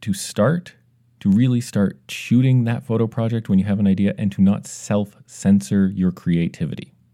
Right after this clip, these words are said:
Go with it. Lean into it. Even if it seems weird and different, lean into that. People love seeing things that are new and different, and stretch your creative boundaries.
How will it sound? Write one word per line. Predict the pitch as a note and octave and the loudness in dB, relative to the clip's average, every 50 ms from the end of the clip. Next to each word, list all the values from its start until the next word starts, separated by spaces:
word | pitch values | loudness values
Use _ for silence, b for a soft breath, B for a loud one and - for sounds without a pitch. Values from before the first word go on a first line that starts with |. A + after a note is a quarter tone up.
| _ _ _ _ _ _ | _ _ _ _ _ _
Go | - F#2+ G2 | 0 2 4
with | G2 G2 F#2 - | 4 4 2 0
it. | E2 - - - | -2 -8 -8 -6
Lean | - F2+ F#2+ F#2+ G2 G2 | 0 2 6 6 8 8
into | G2 F#2 F2+ E2+ | 8 8 6 4
it. | D2+ - - | 0 -2 -4
Even | F#2+ G#2 G#2 G#2 G#2+ | -4 -2 0 0 0
if | G2+ - | -2 -4
it | - - | -6 -4
seems | - G2+ G2 F#2 F2 | 2 4 4 4 4
weird | E2+ F2+ G2+ G#2 G#2+ G#2 G#2 - | 2 2 2 4 4 2 0 0
and | - F#2 F2+ F2 F2+ | 0 0 0 0 0
different, | - G#2+ G2+ - G#2 G2+ G2 F2+ - - _ _ - | 0 -2 0 2 2 2 2 2 0 -4 _ _ -8
lean | - F2+ F2+ G2 G#2+ G#2 G2+ | -4 0 2 4 6 8 8
into | G2+ F#2+ F#2 | 8 6 6
that. | F2 E2+ - - - | 4 2 -2 -4 -10
People | - - G2 G2 - G2+ G2 F#2+ F#2 | -8 -4 -4 -2 0 0 0 0 0
love | F2+ F2 F2 F2+ F#2+ F#2+ F#2+ F2+ | 0 2 2 4 4 4 4 2
seeing | - - - F#2+ F2+ F2+ F2+ F2 | -2 -2 0 4 4 6 4 4
things | - F2+ F2 F2 F2 | 4 4 4 4 2
that | - F2+ F2+ | 0 0 0
are | F2 E2+ | 2 4
new | E2+ F2 F2+ F2+ F2 | 4 4 4 4 2
and | C#2 E2 F2 | 2 0 -2
different, | D#2+ E2+ F2 F#2 F2 D#2 - | -2 -2 -2 -2 -2 -2 -2
and | - F2+ F2 - - _ _ _ _ _ | 0 0 0 -2 -4 _ _ _ _ _
stretch | - - - - - - - A2 B2+ C3 C3 - - - - | -18 -18 -18 -18 -16 -10 -4 -2 0 0 -2 -4 -8 -8 -2
your | - G2+ G2 | 2 2 2
creative | G2 - - G2 F#2+ F#2 F#2 F2 - | 2 2 2 2 4 4 2 0 -2
boundaries. | D2+ C#2+ D2 D2+ C#2+ - - - - - - | -2 -2 -2 -4 -4 -6 -8 -10 -14 -20 -20